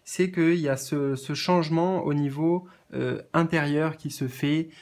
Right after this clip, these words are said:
euh, une reprise de, peut-être de, de confiance aussi, confiance en vous. Euh, je vois quelque chose de solaire, donc ça m'évoque le,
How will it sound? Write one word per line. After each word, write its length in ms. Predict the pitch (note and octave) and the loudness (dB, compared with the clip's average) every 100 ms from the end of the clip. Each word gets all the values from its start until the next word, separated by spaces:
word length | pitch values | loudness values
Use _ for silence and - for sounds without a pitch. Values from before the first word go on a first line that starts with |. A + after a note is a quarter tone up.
| - - | -16 -4
euh, 560 | C3 C3 B2+ B2+ B2 C3 | 0 2 2 2 2 0
une 140 | C3+ | 0
reprise 540 | C3 D3 - F#3 E3+ | 0 -2 -4 -4 -4
de, 540 | D3 C#3 C3 C3 B2+ B2+ B2+ - _ | 0 0 2 0 -4 -6 -8 -20 _
peut-être 220 | - E3+ | -2 0
de, 180 | D3 C#3 | 0 0
de 100 | C#3+ | -2
confiance 600 | C#3 F3+ E3 F3 G#3+ G3+ | 2 2 2 0 0 -2
aussi, 300 | D3 - D#3+ | -8 -6 -6
confiance 520 | D#3 D#3+ D#3 F3+ F#3 | -2 -2 0 -2 0
en 140 | E3+ D3+ | 0 0
vous. 360 | C#3 C#3 F3+ F#3 - - - | -2 -4 -4 -6 -20 -12 -4
Euh, 200 | C3 C3 | -2 -2
je 80 | C3 | -2
vois 140 | C3 | -4
quelque 160 | C3+ - | -4 -6
chose 200 | D#3+ C#3+ | -6 -4
de 100 | C3 | -6
solaire, 420 | - D3 D3 D#3 | -2 -2 0 0
donc 160 | C3 | -2
ça 100 | B2+ | -4
m'évoque 400 | C3+ C3+ D3+ D#3+ | -2 -2 -2 -2
le, 300 | C#3 C3 B2+ | 0 -2 -2